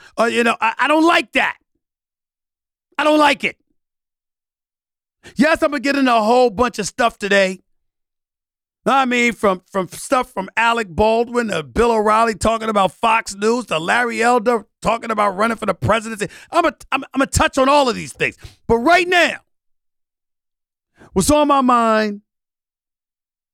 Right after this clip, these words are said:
I can't believe I'm gonna say this, is officiating. What the hell?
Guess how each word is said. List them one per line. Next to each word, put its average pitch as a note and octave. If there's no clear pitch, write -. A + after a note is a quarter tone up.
I C3
can't -
believe D3
I'm C3+
gonna C3+
say -
this, -
is B2
officiating. A#2
What F4+
the E4+
hell? A3+